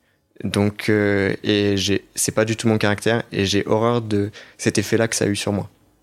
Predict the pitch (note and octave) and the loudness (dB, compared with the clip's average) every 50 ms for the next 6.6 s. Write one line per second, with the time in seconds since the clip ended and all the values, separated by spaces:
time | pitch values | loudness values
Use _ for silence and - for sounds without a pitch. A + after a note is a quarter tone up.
0 | _ _ _ _ _ _ _ _ _ _ _ _ - - - - - - - - | _ _ _ _ _ _ _ _ _ _ _ _ -14 -14 -14 -14 -18 -18 -20 -20
1 | _ _ - - A2 A2 A2 A2 A2 G#2+ G#2+ G#2+ G#2+ G#2+ G#2 G#2 G#2 G#2 G#2 G2+ | _ _ -2 2 2 4 4 4 4 4 2 2 2 2 2 2 2 0 0 0
2 | G2+ G2+ G2+ G#2 G2+ G2+ G#2 G#2 G#2 - C3+ C3+ C3 B2 A2 G#2 G2+ G2+ G2+ F#2+ | 0 -2 -2 -2 -2 -4 -4 -4 -2 0 2 2 2 2 2 0 0 0 -2 -4
3 | - A2+ A#2+ B2+ A#2+ A2 G#2+ G#2 F#2+ - - - - G2+ F#2+ - - G#2 G2+ F#2+ | -2 0 0 0 2 0 -2 -2 -4 -6 -10 -10 -8 -8 -6 -2 0 0 0 0
4 | - - G#2 - - A2+ A2 G#2 G#2+ G#2+ - A#2+ A#2 A#2+ A2+ - - A2 G#2 G2+ | 0 -4 -4 -2 0 2 4 4 4 2 2 0 0 0 0 -2 -2 -2 0 0
5 | G2 F#2+ - - - G2+ G2 G2 F#2 F#2 F#2 F#2+ - - - - - - - - | 0 -2 -2 -4 -4 -4 -2 -2 -2 -2 -2 -4 -6 -10 -18 -20 -12 -4 0 0
6 | G#2 - - G#2 G2+ G2+ G#2+ A2+ C3 D3 D#3 | 2 2 2 0 0 0 0 2 2 0 0